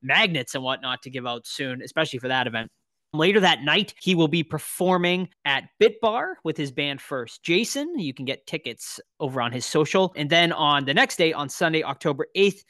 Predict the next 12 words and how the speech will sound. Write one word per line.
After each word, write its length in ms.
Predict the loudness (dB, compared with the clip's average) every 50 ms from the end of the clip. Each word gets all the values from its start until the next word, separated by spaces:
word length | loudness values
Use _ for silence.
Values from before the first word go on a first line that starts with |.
| _ _ _ _ _ _
he 240 | -10 -6 -2 0
will 120 | 2 2 2
be, 320 | 2 2 2 2 2 0 0
um, 240 | -2 -2 -2 -2 -2
doing 240 | -2 -2 -2 -2 -4 -6
a 100 | -12 -12
Q 320 | -12 -12 -8 -4 -2 -2
and 160 | -2 -4 -6 -8 -4
A 420 | -2 0 2 2 2 0 -2 -4 -8 _ -4
at 160 | -4 -4 -4
Cinema 420 | -6 -10 -6 -6 -4 -4 -4 -6 -6
Salem 800 | -8 -8 -8 -8 -6 -2 -2 0 2 2 2 2 2 0 -2 -8